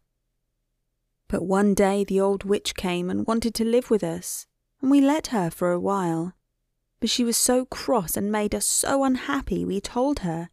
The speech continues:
she must go away. Then she brought all this change upon us, and every once in a while she returns and frightens us, for we do not know what she will change us into next. "Let me get the stick,"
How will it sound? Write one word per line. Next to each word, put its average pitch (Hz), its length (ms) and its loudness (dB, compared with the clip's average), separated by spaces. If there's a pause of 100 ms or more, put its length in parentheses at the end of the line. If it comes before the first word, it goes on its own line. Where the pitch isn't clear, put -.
she 208 200 -4
must 208 280 -4
go 190 180 0
away. 208 540 -4 (1120)
Then 180 260 2
she 190 180 0
brought 185 380 2
all 196 180 2
this 208 200 0
change 220 440 0
upon 170 320 -2
us, 165 360 -6 (800)
and 185 80 2
every 202 280 4
once 220 340 2
in 226 80 4
a 226 80 2
while 208 420 0
she 220 180 -2
returns 196 640 -2
and 247 180 0
frightens 247 640 -2
us, 165 320 -8 (500)
for - 140 -6
we 175 160 2
do 190 240 2
not 185 220 0
know 180 280 0
what 165 160 -2
she - 120 -2
will 175 120 0
change 175 380 -2
us 175 160 -2
into 180 360 -2
next. 185 600 -8 (1300)
"Let 262 100 -2
me 320 120 6
get 302 200 0
the 294 80 0
stick," - 580 -2